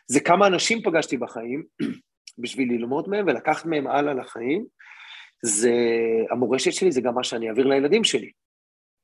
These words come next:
אני יכול להרצות להם מעכשיו עד מחר, "אל תצעקו, אל תצעקו, אל תצעקו", אם הם יראו אותי בא הביתה וצועק, איזה מורשת זו? אז המורשת שלי זה הבנק ידע, זה הבנק מידע, זה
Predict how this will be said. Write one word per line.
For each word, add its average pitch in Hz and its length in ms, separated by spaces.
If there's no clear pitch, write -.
אני 120 100
יכול 123 160
להרצות 139 360
להם 139 140
מעכשיו 151 380
עד 143 100
מחר, 135 360
"אל 127 40
תצעקו, 143 440
אל 131 60
תצעקו, 135 360
אל 127 60
תצעקו", 131 380
אם 160 120
הם 131 160
יראו 127 160
אותי 151 180
בא 135 180
הביתה 135 360
וצועק, 117 400
איזה 123 160
מורשת 123 380
זו? - 100
אז 113 100
המורשת 135 440
שלי 165 180
זה 123 140
הבנק 139 500
ידע, 139 300
זה 120 240
הבנק 135 400
מידע, 135 360
זה 113 260